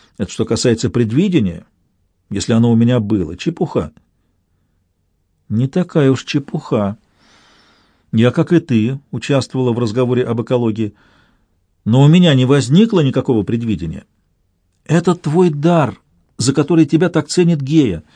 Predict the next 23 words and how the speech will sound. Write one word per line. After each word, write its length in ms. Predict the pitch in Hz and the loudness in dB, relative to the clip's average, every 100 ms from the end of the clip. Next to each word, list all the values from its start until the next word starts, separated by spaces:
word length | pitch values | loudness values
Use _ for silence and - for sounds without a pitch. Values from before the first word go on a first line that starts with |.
| _ _ _ _ _ _ _ _ _ _ | _ _ _ _ _ _ _ _ _ _
И 80 | - | -6
ещё 240 | 123 - 226 | -4 0 2
я 100 | 202 | 2
вижу, 220 | 208 190 | 2 0
что 140 | - | 0
это 160 | 180 170 | 0 2
раздражает 580 | 156 156 139 127 95 - | 0 0 0 0 -4 -6
тебя. 280 | 82 82 - _ _ _ _ _ _ _ _ _ _ _ - | -12 -12 -16 _ _ _ _ _ _ _ _ _ _ _ -4
Раздражает 680 | 139 165 208 196 147 95 - | 0 2 2 4 2 0 -2
то, 80 | 117 | -4
что 160 | - | -2
у 80 | 113 | -2
тебя 200 | 131 139 | 2 2
есть 440 | 120 185 196 - | 4 2 0 -6
скрытый 440 | - - 170 190 147 | -8 -2 0 0 0
дар 180 | 185 147 | 0 -2
предвидения. 640 | 139 95 90 87 82 - _ _ _ _ _ _ _ _ - | -4 -4 -6 -6 -8 -10 _ _ _ _ _ _ _ _ -6
Природу 420 | - 202 208 143 | 0 2 4 4
его 180 | 113 104 | 2 2
понять 320 | 104 127 123 | 0 -2 -2
ты 100 | - | 0
не 120 | 135 151 | 2 4
можешь 540 | 214 214 202 - - | 4 2 0 -4 -18